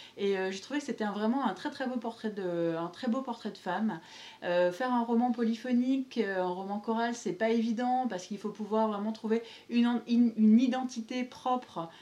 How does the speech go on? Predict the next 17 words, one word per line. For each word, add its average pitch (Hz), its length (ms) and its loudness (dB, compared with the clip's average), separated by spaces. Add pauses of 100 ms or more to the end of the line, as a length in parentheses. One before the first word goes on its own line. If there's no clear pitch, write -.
(140)
pour 214 140 -8
chaque, 233 460 -2
euh, 170 920 0
pour 214 140 -6
chaque 233 180 -4
personnage, 220 460 0
donc 185 140 -6
qui - 120 -10
va, 180 280 0
euh, 160 260 -4 (180)
pour 214 120 -6
chaque 214 200 -6
narrateur, 202 760 -2 (340)
euh, 185 180 0
une 226 160 8
voix 247 240 0
propre. 202 500 -6